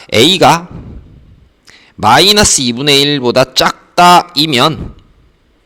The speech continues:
큐엑스는 영도 서로 다른 두 허근을 가진다라는 거니까 A가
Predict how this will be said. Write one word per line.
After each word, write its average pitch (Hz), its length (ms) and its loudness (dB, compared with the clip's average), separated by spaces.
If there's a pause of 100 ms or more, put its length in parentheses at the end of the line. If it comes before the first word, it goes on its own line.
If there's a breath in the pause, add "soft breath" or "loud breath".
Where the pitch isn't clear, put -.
(1400 loud breath)
큐엑스는 262 560 0
영도 160 280 0
서로 208 240 0
다른 185 220 0
두 117 120 -8
허근을 147 380 -4
가진다라는 101 680 -4
거니까 135 720 0 (280 loud breath)
A가 113 920 0